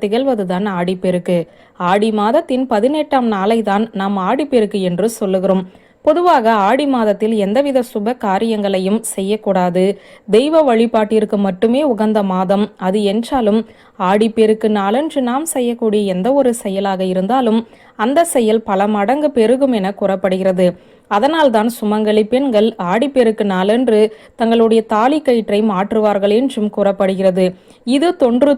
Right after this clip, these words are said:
தொட்டு நம்முடைய தமிழர் பண்பாட்டில் பின்பற்றி வரக்கூடிய ஒரு முக்கியமான நிகழ்வாகவே சொல்லப்படுகிறது. இதோடு மட்டுமல்லாமல், நம்முடைய நாட்டில் ஓடுகிற புண்ணிய நதிகளை வணங்குவதற்குரிய ஒரு அற்புதமான நாளாகவும், அதிலும்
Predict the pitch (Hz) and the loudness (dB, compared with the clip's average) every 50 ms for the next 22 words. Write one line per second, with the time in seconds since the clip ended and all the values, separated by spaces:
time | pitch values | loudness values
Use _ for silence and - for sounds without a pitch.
0 | - 247 214 196 - 214 220 233 - - 208 202 208 202 196 208 196 - 202 202 | 4 2 2 2 2 2 2 2 2 0 -2 0 0 0 0 -2 -2 -2 0 2
1 | 233 277 285 285 277 277 226 202 202 196 196 226 247 233 233 226 220 208 226 226 | 4 4 2 2 2 0 -2 0 0 0 0 0 0 0 0 -2 -2 0 0 0
2 | 240 254 294 277 277 - - 269 240 220 196 202 202 - 214 196 202 208 214 214 | 0 2 2 0 0 -2 -6 -4 -2 0 0 -2 -2 -2 -2 0 0 2 2 2
3 | 202 190 190 190 202 202 196 - 294 294 277 262 240 233 220 202 185 180 202 226 | 0 0 0 0 -2 -2 -2 0 0 0 0 0 -2 -2 -2 -2 0 0 0 2
4 | 226 220 208 190 190 175 175 190 - - 202 175 165 175 170 - 190 185 190 185 | 2 0 0 0 -2 -2 -2 -4 -6 -6 -6 -6 -6 -6 -4 -4 -4 -4 -4 -2
5 | 185 190 185 214 277 349 370 - _ _ _ _ _ _ _ _ _ _ _ _ | -2 0 0 0 0 0 -2 -8 _ _ _ _ _ _ _ _ _ _ _ _
6 | _ _ _ - 254 277 269 320 349 370 370 339 311 269 233 - 254 233 226 220 | _ _ _ -6 -4 0 2 2 2 2 2 2 2 0 0 0 0 0 2 4
7 | 220 240 269 277 240 226 233 226 226 214 214 214 214 214 208 208 196 185 190 220 | 4 4 4 4 4 2 2 2 2 2 2 4 4 4 2 2 0 0 -2 -2
8 | 226 - 302 320 311 269 233 240 240 254 233 220 214 226 226 - 277 269 285 311 | -2 -2 -2 0 2 2 4 4 4 4 4 4 2 2 0 0 0 0 0 0
9 | 311 311 294 269 247 220 233 208 214 220 214 208 196 185 180 196 220 226 226 220 | 0 0 0 0 0 0 0 0 0 0 0 0 0 0 0 -2 -2 0 0 0
10 | 214 208 208 208 208 - 277 285 262 240 233 226 214 208 202 190 185 185 185 - | 0 0 -2 -2 -2 -2 -2 0 0 0 2 2 2 2 2 2 2 0 0 -2
11 | 214 208 214 208 208 202 196 196 196 196 190 196 220 269 285 262 240 214 196 190 | 0 0 0 0 0 0 -2 -2 -2 -4 -2 -2 0 2 2 2 2 0 -2 0
12 | 208 226 233 226 - - _ - _ - - 202 202 240 269 302 330 | 0 0 -2 -2 -6 -18 _ -20 _ -4 -2 -2 0 2 2 2 2